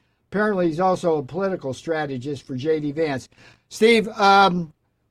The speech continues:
wax, uh, more eloquent, certainly, than I was on this, 'cause you're right there at the grassroots.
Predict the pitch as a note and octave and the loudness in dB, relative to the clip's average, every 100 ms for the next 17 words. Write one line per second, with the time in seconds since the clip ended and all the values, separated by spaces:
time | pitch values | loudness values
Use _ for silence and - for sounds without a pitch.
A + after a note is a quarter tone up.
0 | - F#3+ B3 B3 A#3+ - A#3 G3 F#3 F3 | -4 4 6 6 2 -2 2 4 2 4
1 | A3 G#3 G#3 G#3+ - F#3 E3+ C3 F#3+ F#3 | 4 6 6 4 0 -4 -4 -4 -4 -2
2 | F3 E3 F3 F#3 F3+ E3 D#3+ C3+ D#3+ D3 | 0 0 2 4 4 4 2 -2 -4 -2
3 | D3+ D#3 D3+ - F3 D3+ F3+ G3+ F#3+ F#3+ | -2 -2 -4 -8 -6 -4 2 2 4 2
4 | F3+ F3+ F3+ F3 D3+ C3+ E3 E3 - E3+ | 0 0 2 2 0 0 2 2 0 -4
5 | D#3+ | -4